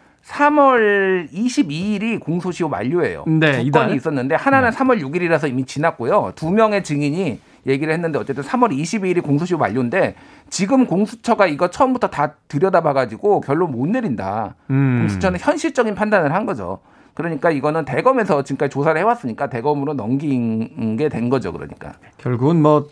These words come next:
Speaker 2: 그 이후에 어떤 특별한 또 다른 변화가 있을 것 같지는 않는 그런 어떤 결론으로 가게 되는 거군요.
Speaker 1: 일단은 결론은 아마 이게 무혐의로 날 것 같아요.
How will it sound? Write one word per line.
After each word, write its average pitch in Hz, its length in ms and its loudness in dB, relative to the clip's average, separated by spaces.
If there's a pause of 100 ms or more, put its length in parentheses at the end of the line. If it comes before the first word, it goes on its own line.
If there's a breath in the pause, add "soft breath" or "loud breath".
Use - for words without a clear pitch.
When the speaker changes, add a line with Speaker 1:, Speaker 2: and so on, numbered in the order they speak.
(100)
Speaker 2:
그 - 200 0
이후에 147 300 0
어떤 160 200 -2
특별한 180 380 -4
또 180 100 -4
다른 175 180 0
변화가 135 300 2
있을 131 200 -2
것 - 100 -12
같지는 110 360 -4
않는 135 440 2 (180)
그런 135 180 -6
어떤 120 180 -4
결론으로 123 600 0 (220)
가게 117 200 -4
되는 101 200 -4
거군요. 85 120 -8
Speaker 1:
일단은 233 240 0
결론은 233 460 2
아마 143 300 2
이게 123 160 -2
무혐의로 190 480 0
날 117 120 -2
것 185 120 -4
같아요. 98 420 -6